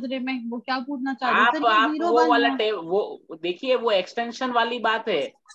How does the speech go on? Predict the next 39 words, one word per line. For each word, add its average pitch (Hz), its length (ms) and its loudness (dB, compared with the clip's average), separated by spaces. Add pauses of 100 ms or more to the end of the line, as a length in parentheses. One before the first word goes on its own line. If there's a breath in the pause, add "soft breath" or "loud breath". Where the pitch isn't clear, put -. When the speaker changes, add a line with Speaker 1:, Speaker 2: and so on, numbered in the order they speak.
(220)
Speaker 2:
वो 190 120 -2
मैंने 220 220 -4
क्या 226 200 -2
कहा, 220 380 0 (420)
वो 180 120 0
अगर 220 420 0
ज़ीरो 175 420 -4
वन 226 340 -4 (140)
तब 202 340 -2
दिया 220 240 0
हुआ 190 240 2
हो 185 220 -2
जब 214 260 -4 (340)
वहाँ 160 160 -2
पे 233 140 -4
history 180 380 -6
and 226 140 -6
philosophy 214 600 -6
table 175 300 -2
one 196 260 -2
का 220 100 -2
extension 214 520 -6
लिया 165 320 -2
हो। 110 220 -4 (840)
Speaker 1:
ओके 269 320 -6
sir। 233 260 -12
Speaker 2:
ठीक - 460 -14
है, 233 60 -2
वो 226 100 0
table 214 340 -2
one 202 200 -2
का 226 100 -4
extension 220 480 -6
नहीं 226 220 -4
है। 196 80 0
Labor 165 360 2
law 214 200 2
ज़ीरो 190 300 -2
वन, 214 360 -4